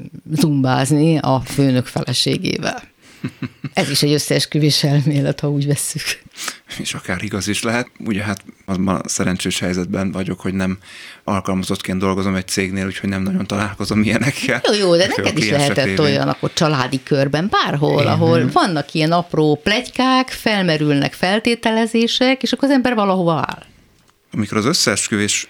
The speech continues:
Speaker 2: elméletekről beszélgetünk, akkor itt hitrendszerekről beszélgetünk valójában. Ezek ugyanúgy működnek, mint akármelyik vallásos hitrendszer. Pont ugyanolyan mély meggyőződéssel gondolják, úgymond a tényektől teljesen függetlenül, pusztán a hitük alapján, hogy az úgy van.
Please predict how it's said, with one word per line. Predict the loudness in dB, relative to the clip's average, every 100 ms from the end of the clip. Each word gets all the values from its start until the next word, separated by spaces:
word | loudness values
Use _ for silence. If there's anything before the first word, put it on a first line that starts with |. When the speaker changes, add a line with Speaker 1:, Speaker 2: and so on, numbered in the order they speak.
| -10
Speaker 2:
elméletekről | -2 2 4 2 0 -4 -2 -2
beszélgetünk, | -2 -4 -4 -4 -4 -6 -8
akkor | -6 -6
itt | -4
hitrendszerekről | -4 -4 -6 -6 -8 -10 -12 -12
beszélgetünk | -12 -10 -10 -10 -14 -14 -14
valójában. | -12 -12 -12 -12 -12 -14 -14 -18 -14
Ezek | -10 -6
ugyanúgy | -2 -2 -2
működnek, | -2 -4 -2 -4 -4
mint | -6 -6
akármelyik | -8 -8 -10 -12 -12
vallásos | -12 -10 -8 -8 -8
hitrendszer. | -10 -12 -14 -12 -10 -10 -10
Pont | -6 -6 -6
ugyanolyan | -6 -6 -4 -4
mély | 0 0 0
meggyőződéssel | -2 -4 -6 -4 -4 -4 -4 -4 -6
gondolják, | -4 -4 -4 -4 -6 -8 -10 -14 -18 -18 -18 -20 -20 _ -6
úgymond | -2 0 -2
a |
tényektől | -2 0 0 -2 -4 -4 -4 -4 -8 -4
teljesen | -2 0 -4 -6
függetlenül, | -6 -8 -6 -8 -8 -4 -4 -4 -6
pusztán | -6 -4 -6
a |
hitük | -6 -6 -8
alapján, | -10 -14 -8 -6
hogy | -4 -4
az | -4
úgy | -6 -10
van. | -12 -14